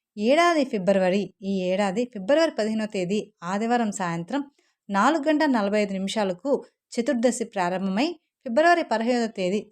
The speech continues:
సోమవారం సాయంత్రం ఐదు గంటల ముప్పై నిమిషాల వరకు కూడా ఈ చతుర్దశి అనేది ఉంటుంది.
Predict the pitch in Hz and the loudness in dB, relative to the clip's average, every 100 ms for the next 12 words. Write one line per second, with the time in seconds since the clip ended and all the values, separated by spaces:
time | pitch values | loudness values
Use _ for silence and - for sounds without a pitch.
0 | - 196 220 214 196 196 180 185 - 277 | -10 -4 -2 -2 -2 -4 -4 -6 -6 -8
1 | - - 190 262 311 294 277 233 196 220 | -10 -4 -2 0 0 0 0 -2 -2 -4
2 | 208 190 196 175 175 175 - 175 226 220 | -4 -2 -2 -2 -4 -6 -2 2 2 2
3 | - _ - 247 254 220 220 247 214 202 | -6 _ -6 -4 -2 -4 -2 -2 -4 -4
4 | 180 208 - 196 190 190 180 | -2 -2 -4 -6 -4 -4 -2